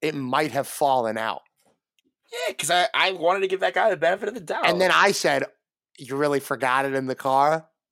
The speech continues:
Speaker 2: And instead of going to check, we all just decided that it was, if it's
Speaker 1: The
Speaker 2: in the
Speaker 1: car
Speaker 2: car,
Speaker 1: was
Speaker 2: it's in the
Speaker 1: parked
Speaker 2: car.
Speaker 1: very <laughs> far. The car was parked very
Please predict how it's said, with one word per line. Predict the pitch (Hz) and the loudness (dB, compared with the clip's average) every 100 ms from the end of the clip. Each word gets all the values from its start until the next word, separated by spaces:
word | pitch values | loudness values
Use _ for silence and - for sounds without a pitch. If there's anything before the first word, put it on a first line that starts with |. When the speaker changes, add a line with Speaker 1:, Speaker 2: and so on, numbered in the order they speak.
| _ _ _ _ _ _ _ - | _ _ _ _ _ _ _ -2
Speaker 2:
And | 214 | 0
instead | 196 - 269 | 0 0 0
of | 294 | 0
going | 202 233 220 | 2 2 2
to | |
check, | 190 - 185 139 143 | 0 4 4 2 -2
we | 165 | 2
all | 165 | 4
just | 190 196 | 4 0
decided | - 170 - 156 160 147 127 117 | -4 -2 0 2 2 2 0 0
that | 123 | 0
it | 127 | 0
was, | 131 123 | -2 -4
if | 127 _ | -8 _
it's | - 123 123 | -6 -4 -2
Speaker 1:
The | 175 | 4
Speaker 2:
in | |
the | 175 | 6
Speaker 1:
car | 170 | 8
Speaker 2:
car, | |
Speaker 1:
was | 175 | 6
Speaker 2:
it's | |
in | 175 | 6
the | |
Speaker 1:
parked | 170 156 139 | 4 2 2
Speaker 2:
car. | 135 | 4
Speaker 1:
very | 156 151 | 4 4
<laughs> | 160 - | 0 2
far. | - 214 - | 6 6 6
The | 220 | 2
car | - 202 185 | 6 6 6
was | 165 | 4
parked | 147 170 165 | 2 2 2
very | 165 156 180 | -4 0 0